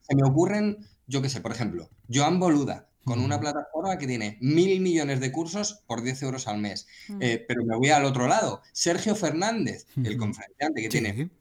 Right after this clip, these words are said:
Speaker 1: un máster, tiene máster de emprendedores, máster de desarrollo personal, tiene, y, y son cosas que si, si te vas a Estados Unidos cuestan diez o quince veces
Speaker 2: Sí.
Speaker 1: más,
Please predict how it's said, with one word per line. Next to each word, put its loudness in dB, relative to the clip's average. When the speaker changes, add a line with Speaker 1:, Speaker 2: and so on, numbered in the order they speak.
Speaker 1:
un -4
máster, 2
tiene 0
máster 2
de 0
emprendedores, 0
máster -2
de -2
desarrollo -4
personal, -2
tiene, -2
y, 0
y 4
son 2
cosas -2
que 0
si, -14
si -2
te 0
vas 0
a -2
Estados 0
Unidos 0
cuestan -4
diez 2
o -8
quince -2
veces -6
Speaker 2:
Sí. -6
Speaker 1:
más, -2